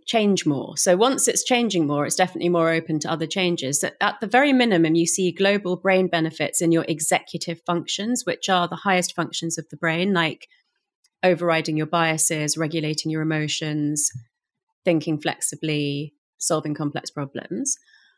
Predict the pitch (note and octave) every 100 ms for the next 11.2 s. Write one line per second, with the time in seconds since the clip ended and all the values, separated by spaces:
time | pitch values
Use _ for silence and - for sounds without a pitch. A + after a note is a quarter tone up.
0 | - G3+ C4+ C4 A#3+ G#3 B3+ C#4 - B3
1 | A3+ A3+ G#3+ G3+ F#3+ C#3 C#3+ E3+ E3 G3
2 | G3+ F#3 F#3 E3 E3+ D#3 F3 E3 D#3 C#3+
3 | - D#3+ D3+ E3+ D#3 D3+ D3+ - C3+ F3+
4 | D#3+ D3 D3+ D#3 D3+ G3+ A#3 - E3+ D#3+
5 | D3+ D3+ _ _ _ - F3+ F3 F3 E3
6 | D#3+ D3+ D3 D3 C#3+ - - D3+ D#3+ C#3+
7 | C#3 - F3 E3 D#3 - _ _ _ _
8 | _ _ _ - C4+ B3 A#3+ A#3+ G#3 G#3
9 | G3+ G3 F#3+ - E3 F3+ F3 E3+ G3+ G#3
10 | - D3+ - D3+ - - A3 C#3+ D2 A3
11 | - -